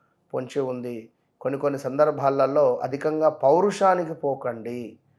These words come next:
పౌరుషానికి వెళితే మీకే ఇబ్బంది జరిగే పరిస్థితి ఉంది. ఇంకనూ చూసుకున్నట్టయితే గృహ నిర్మాణ అవకాశాలు అత్యధికంగా కనబడుతూ ఉన్నాయి.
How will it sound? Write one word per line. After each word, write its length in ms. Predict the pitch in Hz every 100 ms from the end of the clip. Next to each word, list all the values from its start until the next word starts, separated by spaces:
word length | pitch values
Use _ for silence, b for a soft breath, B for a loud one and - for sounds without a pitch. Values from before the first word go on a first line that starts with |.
| _ _ _ -
పౌరుషానికి 720 | 139 175 180 180 170 160 147
వెళితే 760 | 135 131 147 170 143 120 - -
మీకే 420 | 113 123 127 139 123
ఇబ్బంది 420 | 110 117 131 139
జరిగే 300 | 120 110 110
పరిస్థితి 460 | 107 104 - 110 147
ఉంది. 560 | 113 104 107 107 101 _ _ _
ఇంకనూ 340 | 135 139 165 160
చూసుకున్నట్టయితే 1120 | 160 151 - 151 147 135 156 139 135 139 - _ _ _ _ _ _ _ 127
గృహ 580 | 127 165 185 - - - _ _ _ _ _ _
నిర్మాణ 540 | 123 143 165 165 165 185
అవకాశాలు 1120 | 147 139 139 147 143 147 135 139 160 123 135 -
అత్యధికంగా 960 | 131 - 156 143 143 135 131 156 135 117
కనబడుతూ 580 | - 107 104 98 -
ఉన్నాయి. 260 | 65 -